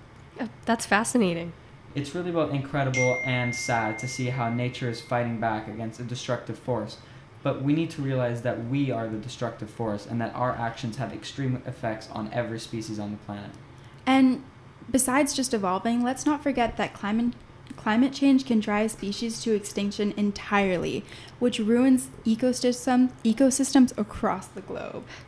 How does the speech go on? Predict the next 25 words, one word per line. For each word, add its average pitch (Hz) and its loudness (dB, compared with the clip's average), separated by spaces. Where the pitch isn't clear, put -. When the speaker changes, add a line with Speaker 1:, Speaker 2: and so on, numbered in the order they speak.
Speaker 1:
Truly 208 6
upsetting. 180 0
Speaker 2:
Indeed. 131 0
In 131 -2
fact, 135 -2
there 135 0
are - 4
very 143 2
few 147 -2
cases 127 -4
where 120 -4
species 127 -6
can 151 -4
evolve 104 -2
or 107 -2
adapt 107 -6
fast 127 -4
enough 107 -4
to - -4
over-, 123 0
uh, 113 2
to 113 -6
outlast 113 -2
climate 117 -4
change. 101 -10